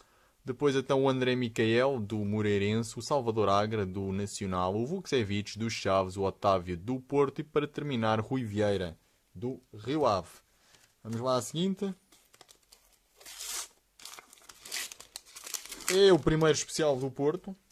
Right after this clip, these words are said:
e é o especial de ídolo, que é que ele tem dois cromos e temos aqui então a parte superior do Danilo Pereira,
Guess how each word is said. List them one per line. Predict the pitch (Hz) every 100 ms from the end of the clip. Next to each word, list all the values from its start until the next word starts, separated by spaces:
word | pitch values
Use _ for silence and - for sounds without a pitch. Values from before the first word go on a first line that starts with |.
| -
e | 113 120
é | 123 110 107
o | 104
especial | - - 127 113
de | 104 107 110
ídolo, | 147 165 127 107 95 90 - _ _
que | 107
é | 107 101
que | 110
ele | 110
tem | 113
dois | 117 123
cromos | - 135 139 143
e |
temos | 120 117
aqui | 110 -
então | 104 110
a | 101
parte | 110 101 -
superior | 101 101 104 104
do | 98 104
Danilo | 101 98 104 107
Pereira, | 107 120 113 101 95 80